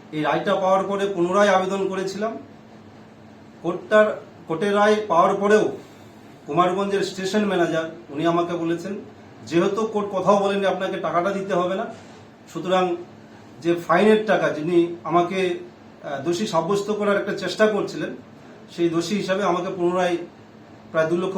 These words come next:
পঞ্চাশ হাজার টাকা ডিমান্ড করেছেন এবং ওই টাকা না দিলে আমাকে উনি কানেকশন দেবেন না।" আর গতকালকে আমি এক সোশ্যাল মাধ্যমে আপনাদের কাছে জানতে পারলাম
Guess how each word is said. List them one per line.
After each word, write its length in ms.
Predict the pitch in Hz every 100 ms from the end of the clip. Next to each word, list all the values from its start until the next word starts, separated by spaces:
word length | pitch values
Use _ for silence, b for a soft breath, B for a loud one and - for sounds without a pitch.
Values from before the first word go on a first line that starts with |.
| 170
পঞ্চাশ 260 | 175 170 160
হাজার 160 | 175
টাকা 160 | 175 170
ডিমান্ড 340 | 147 170 170
করেছেন 320 | 180 180 214
এবং 260 | 185 147 151
ওই 120 | 170 151
টাকা 260 | 180 196
না 120 | 175
দিলে 180 | 170 -
আমাকে 280 | 175 170 175
উনি 300 | 165 170 240 - - - -
কানেকশন 360 | 160 165 185 165
দেবেন 240 | 143 160
না।" 160 | 135 110 - - - - - - - - B B B B -
আর 100 | 135
গতকালকে 760 | 156 170 214 226 220 233 233 233 - -
আমি 180 | 135 180
এক 120 | 202
সোশ্যাল 280 | 180 180 208
মাধ্যমে 380 | 202 202 214 214
আপনাদের 360 | 190 196 196
কাছে 160 | 208 196
জানতে 280 | 190 180 208
পারলাম 400 | 214 208 208